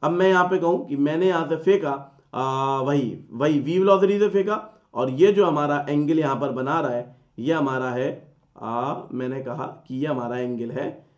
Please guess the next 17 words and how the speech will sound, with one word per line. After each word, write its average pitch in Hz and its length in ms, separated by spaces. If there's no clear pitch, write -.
theta। 104 200
डन? 180 360
और 233 220
एक 262 200
खास 214 280
बात 226 160
मैंने 208 260
कही 175 200
कि 147 260
ये 170 180
यहां 175 340
से 185 60
यहां 151 220
तक 165 80
जा 143 260
रहा 156 160
है 135 300